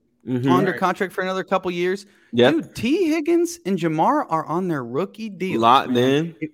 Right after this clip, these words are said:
Speaker 2: if
Speaker 3: Facts.
Speaker 2: these guys are gonna be number ones on other teams. So we got these three guys right now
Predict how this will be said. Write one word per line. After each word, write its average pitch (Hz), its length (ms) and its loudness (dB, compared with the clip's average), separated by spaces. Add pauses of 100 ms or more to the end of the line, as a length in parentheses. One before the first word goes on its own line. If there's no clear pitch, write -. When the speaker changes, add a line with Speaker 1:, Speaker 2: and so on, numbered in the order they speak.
Speaker 2:
if - 100 -12
Speaker 3:
Facts. 160 120 -6
Speaker 2:
these 233 140 -4
guys 240 260 -2
are 196 60 -2
gonna 185 280 -4
be 185 140 -6
number 175 340 -2
ones 147 400 0
on 139 140 0
other 139 220 -2
teams. 131 480 -4
So - 80 -6
we 139 180 -4
got 269 260 -6
these 269 200 -8
three 254 240 -6
guys 214 340 -4
right 156 340 -2
now 156 540 -2